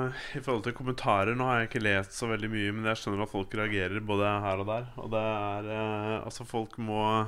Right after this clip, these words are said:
jeg føler at, eh, det blir helt håpløst å si på internett. Altså, folk, jeg vet ikke, nå vet jeg ikke hva,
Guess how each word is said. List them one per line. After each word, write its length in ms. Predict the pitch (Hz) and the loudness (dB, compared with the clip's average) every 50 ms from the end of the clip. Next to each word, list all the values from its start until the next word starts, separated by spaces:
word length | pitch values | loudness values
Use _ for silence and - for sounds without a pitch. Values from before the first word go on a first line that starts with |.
| 107 - - - - - - - - - - - - - - - - - - - - - | -4 -10 -16 -20 -20 -20 -18 -16 -14 -14 -14 -16 -20 -20 -20 -20 -20 -18 -10 -10 -10 -2
jeg 140 | - 143 131 - | -2 -2 -2 0
føler 380 | - 131 117 107 98 98 104 110 | 2 4 4 4 4 0 -2 -2
at, 160 | - - - | -4 -6 -4
eh, 560 | 107 107 107 107 107 104 107 104 101 98 92 | -2 -2 0 0 -2 -2 -2 -2 -2 -2 -4
det 300 | - - - - - 76 | -6 -10 -8 -6 -6 -6
blir 80 | - - - | -6 -6 -6
helt 100 | - - | -6 -4
håpløst 480 | - 60 - - - - - - - - | -4 -4 -4 -4 -4 -4 -4 -6 -6 -6
å 60 | - | -6
si 100 | - - - - - - - - - - - - | -8 -8 -10 -12 -16 -18 -16 -16 -16 -16 -6 -2
på 140 | 110 98 | 0 0
internett. 480 | 82 78 82 85 87 - - - - - - - - - | 0 -2 -6 -6 -8 -8 -8 -12 -12 -12 -12 -14 -2 0
Altså, 320 | 101 101 101 107 104 107 107 107 101 | 0 2 4 4 6 6 6 6 4
folk, 240 | - - 123 107 - - - - - - - - - - - - - - - - - - - - - - - - - - - - - - - - - - - - - - - | 0 -4 -4 -4 -6 -10 -18 -20 -20 -20 -20 -18 -18 -16 -16 -16 -16 -18 -18 -20 -20 -20 -20 -20 -20 -20 -20 -20 -20 -20 -20 -20 -20 -20 -20 -20 -20 -20 -20 -20 -20 -8 6
jeg 140 | - 160 175 | 8 12 12
vet 200 | 160 131 113 - 135 | 12 12 12 10 10
ikke, 160 | 156 185 180 160 - | 10 10 10 10 4
nå 80 | 156 151 | 8 10
vet 120 | 139 123 127 | 10 10 10
jeg 60 | 139 | 8
ikke 80 | 151 143 | 8 8
hva, 80 | 135 | 10